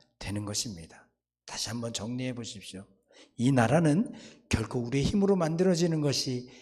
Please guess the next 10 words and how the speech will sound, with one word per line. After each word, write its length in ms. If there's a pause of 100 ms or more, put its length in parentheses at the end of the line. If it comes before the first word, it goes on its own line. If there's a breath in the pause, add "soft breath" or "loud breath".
(100)
아닙니다. 760 (1160)
이 140
땅에 240
살아가면서 960
아둥바둥하는 960
그 120
삶이 640 (280 loud breath)
우리의 340
삶이 380
아니라 500